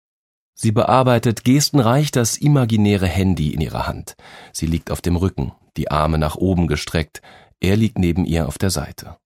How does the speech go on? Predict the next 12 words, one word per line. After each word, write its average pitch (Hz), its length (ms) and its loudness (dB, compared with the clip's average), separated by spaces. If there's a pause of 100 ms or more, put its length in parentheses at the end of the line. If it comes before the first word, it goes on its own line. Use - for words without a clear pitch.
(400)
Beim 87 180 2
Reden 98 460 2
bebt 95 320 -2
ganz 110 260 0
leicht 87 400 -2
ihr 98 140 -2
Oberkörper. - 680 -6 (560)
Durchs 82 220 -2
Fenster 113 420 0
fällt 85 300 -2
ein 92 120 2
Sonnenstrahl, 107 680 2